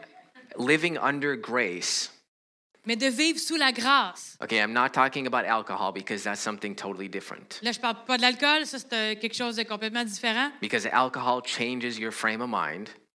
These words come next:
Speaker 2: L'alcool peut changer votre façon de penser.
Speaker 1: And it can make you do things that you don't wanna do.
Speaker 2: Et peut vous faire faire des choses que vous vouliez pas faire.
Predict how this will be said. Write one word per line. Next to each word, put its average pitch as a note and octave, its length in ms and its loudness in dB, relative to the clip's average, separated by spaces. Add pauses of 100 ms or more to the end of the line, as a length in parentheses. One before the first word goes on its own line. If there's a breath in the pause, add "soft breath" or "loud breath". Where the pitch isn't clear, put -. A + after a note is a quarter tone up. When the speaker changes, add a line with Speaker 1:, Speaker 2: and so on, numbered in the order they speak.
Speaker 2:
L'alcool A3+ 460 2
peut B3 100 -2
changer B3+ 380 2
votre A#3 220 0
façon A#3+ 240 0
de A#3 80 -4
penser. B3 420 -2 (220 loud breath)
Speaker 1:
And A#2 120 4
it B2 160 2
can C3 120 0
make B2 360 0
you C3+ 100 0
do C#3 220 -2
things G#2+ 300 -2
that G#2 80 -2
you G2+ 160 -2
don't F#2 220 -2
wanna F#2 180 -4
do. F#2 340 -6
Speaker 2:
Et G#3+ 140 0
peut A#3 160 0
vous A3+ 160 0
faire B3 260 2
faire C4 160 2
des A#3+ 120 0
choses C4 320 0
que B3 100 -4
vous A3+ 160 -4
vouliez A#3 280 0
pas A3+ 140 -4
faire. D#4+ 320 2